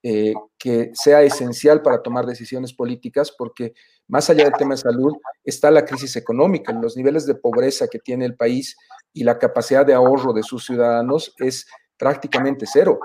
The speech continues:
Si nosotros entramos a cuarentenas rígidas o entramos a un proceso como el que se tiene ahora de, de dejar al ciudadano que se salve como pueda, si no hay una intervención más fuerte del Estado, nuestra crisis humanitaria va a ser mucho más grave. Estamos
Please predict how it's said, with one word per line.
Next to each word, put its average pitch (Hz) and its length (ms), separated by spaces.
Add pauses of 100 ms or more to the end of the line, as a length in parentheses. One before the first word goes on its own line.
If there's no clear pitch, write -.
(180)
Si - 220
nosotros 156 440
entramos 139 440
a 120 40
cuarentenas 120 560
rígidas 127 540 (100)
o 117 140
entramos 135 480
a 120 60
un 135 180
proceso 127 560 (340)
como 117 280
el 113 140
que 110 280 (300)
se 113 140
tiene 143 320
ahora 131 340
de, 107 260 (540)
de 117 100
dejar 120 300
al 151 80
ciudadano 131 460
que - 80
se - 120
salve 135 320
como 127 260
pueda, 131 380 (220)
si - 140
no 135 100
hay 151 60
una 160 100
intervención 139 560
más 143 180
fuerte 143 340
del 113 80
Estado, 117 420 (320)
nuestra 117 260
crisis 113 300
humanitaria 127 420
va 127 80
a 123 40
ser 120 180
mucho 151 280
más 120 200
grave. 147 320 (100)
Estamos 151 380